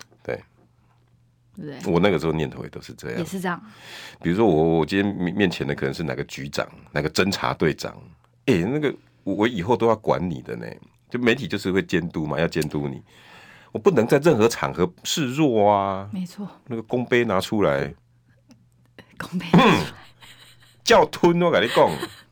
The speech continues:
Speaker 1: <laughs> 对不对？侯友宜拿出来半杯给我，<laughs> 喝，一人一半，感情较袂散。
Speaker 2: 这，这是三九功力。
Speaker 1: 对不对？
Speaker 2: <laughs> 这是三九功力，这是三九功力。
Speaker 1: 对。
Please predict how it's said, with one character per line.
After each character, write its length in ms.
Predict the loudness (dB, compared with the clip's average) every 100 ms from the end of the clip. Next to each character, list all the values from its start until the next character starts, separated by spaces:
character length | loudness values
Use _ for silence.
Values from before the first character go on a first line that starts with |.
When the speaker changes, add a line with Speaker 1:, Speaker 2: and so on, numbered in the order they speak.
| -20 _ _
Speaker 1:
<laughs> 800 | _ _ _ _ _ _ _ 2
对 140 | 4
不 40 |
对？ 160 | 6 6
侯 160 | 6 6
友 160 | 6 4
宜 100 | 4
拿 160 | 2
出 140 | 4 4
来 100 | 4
半 220 | 2 0
杯 180 | 0 0
给 220 | 2 2
我， 260 | 2 2 -2
<laughs> 40 |
喝， 160 | 4 6 8 8 8 8
一 40 |
人 160 | 8 6
一 60 | 4
半， 360 | 6 6 6 4
感 180 | 2 4
情 140 | 0
较 140 | 2 4
袂 160 | 2
散。 280 | 2 0 0 -4 _ -20 -20 -20 -20 -8 -4 -2 -4 -10 -20 -4
Speaker 2:
这， 100 | 4 4 6
这 160 | 4
是 140 | 4 2
三 240 | 4 4
九 160 | 4 6
功 180 | 6 4
力。 300 | 2 0 -8 _ _ -4
Speaker 1:
对 180 | 4 6
不 60 |
对？ 100 | 8 6
Speaker 2:
<laughs> 60 | 6 6
这 60 |
是 60 | 6 6
三 160 | 6 4
九 160 | 4
功 220 | 2 0 2
力， 180 | 0
这 80 | 0
是 80 | 0
三 160 | -2 -6
九 140 | -10
功 200 | -10 -10
力。 200 | -12 -10
Speaker 1:
对。 140 | -4